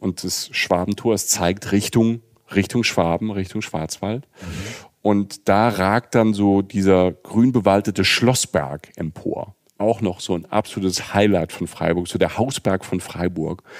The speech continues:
Speaker 1: den man von überall eigentlich aus sieht und der auch wieder voll ist mit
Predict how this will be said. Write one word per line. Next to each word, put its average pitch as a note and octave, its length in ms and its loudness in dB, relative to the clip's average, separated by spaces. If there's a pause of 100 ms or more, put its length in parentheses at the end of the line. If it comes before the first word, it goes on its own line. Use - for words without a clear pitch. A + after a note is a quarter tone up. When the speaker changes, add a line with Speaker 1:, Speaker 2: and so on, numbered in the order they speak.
(200)
Speaker 1:
den A2+ 100 6
man A2+ 120 6
von B2 160 0
überall A2 380 4
eigentlich F#2+ 320 0
aus F2+ 160 0
sieht F#2+ 260 0 (240)
und G#2 160 2
der A2 200 8
auch B2 160 4
wieder B2 140 6
voll F#2+ 260 2
ist - 320 0
mit - 440 0